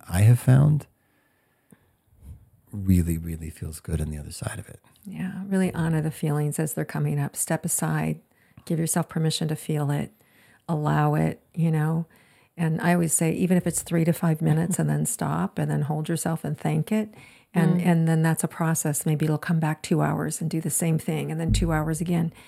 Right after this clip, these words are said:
Speaker 2: And, and allowing that process, kind of a little bit like letting an air out of a balloon,
Speaker 1: Mm.
Speaker 2: allows you to stay composed, and it doesn't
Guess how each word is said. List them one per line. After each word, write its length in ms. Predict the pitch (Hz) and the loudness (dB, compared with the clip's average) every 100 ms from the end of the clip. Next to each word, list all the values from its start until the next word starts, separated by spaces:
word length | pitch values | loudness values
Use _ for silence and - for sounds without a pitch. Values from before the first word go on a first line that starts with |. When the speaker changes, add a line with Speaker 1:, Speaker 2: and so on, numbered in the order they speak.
| - - - | -20 -20 -4
Speaker 2:
And, 220 | 185 165 | 2 2
and 300 | - 170 165 - | 2 2 2 0
allowing 580 | 160 170 175 190 185 | 2 4 6 6 6
that 220 | 170 165 - | 4 2 -2
process, 800 | - 175 180 - 160 156 - - - - - - | -2 0 2 2 2 0 -2 -6 -12 -20 -20 -4
kind 120 | 180 | -2
of 60 | 156 | 0
a 20 | |
little 140 | 156 | 0
bit 140 | 156 - | 0 0
like 180 | 156 165 | -2 0
letting 300 | 160 160 160 | 0 2 2
an 100 | 156 | 0
air 200 | 156 156 | 2 4
out 120 | 160 | 4
of 60 | 165 | 2
a 40 | |
balloon, 560 | 160 160 165 175 180 202 - | 0 0 0 0 0 -2 -4
Speaker 1:
Mm. 260 | - 156 - | -6 -4 0
Speaker 2:
allows 580 | 170 165 180 175 165 | 2 4 6 4 2
you 220 | 165 180 170 | 4 4 2
to 500 | - 175 165 160 - | 0 0 0 -2 -2
stay 520 | - - 170 151 156 | -2 2 2 2 -2
composed, 840 | - 151 - 165 156 180 214 - - - - - - | -6 -6 -4 -2 -2 -2 -6 -10 -12 -20 -20 -16 0
and 120 | 170 | 0
it 120 | - | 2
doesn't 380 | 180 170 180 | 0 2 0